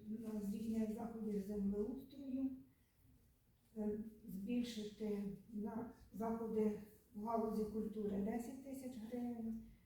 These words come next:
на виконання програми підтримки житлово-комунального господарства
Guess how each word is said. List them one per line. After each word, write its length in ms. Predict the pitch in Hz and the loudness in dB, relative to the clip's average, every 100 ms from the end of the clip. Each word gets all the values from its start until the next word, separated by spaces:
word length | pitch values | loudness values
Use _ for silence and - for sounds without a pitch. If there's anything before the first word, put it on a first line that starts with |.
| - - - | -20 -20 -6
на 460 | 214 220 214 214 214 - - - - - - - 240 | 0 0 2 -2 -2 -8 -16 -20 -20 -20 -20 -18 -8
виконання 640 | 269 214 208 226 226 226 | -2 2 2 2 0 2
програми 560 | 220 220 202 220 214 214 | 0 2 2 2 4 2
підтримки 540 | - - 220 214 220 | 0 -4 -2 0 0
житлово-комунального 960 | 196 196 220 208 208 208 208 208 208 208 | 0 0 0 -2 -2 -2 0 0 0 0
господарства 920 | 202 - - 208 208 196 - - 214 | -2 -6 -4 0 2 2 2 -2 -4